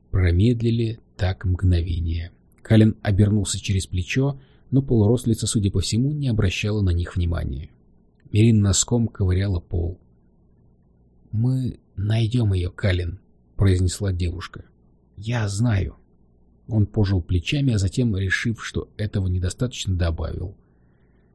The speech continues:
"Да". Мирин заломила руку за спиной и смущенно посмотрела сперва в пол, затем на Калина. Между ними пробежало что-то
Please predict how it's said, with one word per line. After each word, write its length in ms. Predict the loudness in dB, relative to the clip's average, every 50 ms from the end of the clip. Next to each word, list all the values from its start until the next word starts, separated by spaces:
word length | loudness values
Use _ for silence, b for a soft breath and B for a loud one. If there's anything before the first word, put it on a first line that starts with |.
| b
"Да". 460 | -2 2 4 4 4 2 0 -4 -8 -10 -16 -20 _ _ _ _ _ _ _ _ _ _ _ _ _ _ -10
Мирин 600 | -4 0 2 4 4 4 4 4 2 2 0 0
заломила 560 | 0 0 0 0 2 2 2 2 4 4 4
руку 280 | 4 4 2 2 0 -2
за 100 | -2 -2
спиной 440 | -2 0 0 0 2 2 2 0 -2
и 160 | -2 -4 -6
смущенно 640 | -4 -2 0 0 0 0 -2 -4 -4 -4 -4 -4
посмотрела 540 | -4 -4 -4 -2 -4 -6 -6 -4 -6 -4 -4
сперва 400 | -4 -6 -4 -2 -2 0 0 -2
в 100 | -4 -6
пол, 220 | -8 -8 -4 -4 -2
затем 320 | -2 -2 -2 0 -2 -2
на 100 | -2 -2
Калина. 500 | -4 -6 -10 -8 -6 -6 -6 -8 -10 -14 -16 b b b b b b b b b b b
Между 280 | b 0 0 2 2 2
ними 200 | 2 2 2 0
пробежало 560 | 0 0 0 0 2 0 0 -2 -2 -6 -6
что-то 420 | -8 -10 -10 -8 -6 -6 -8 -8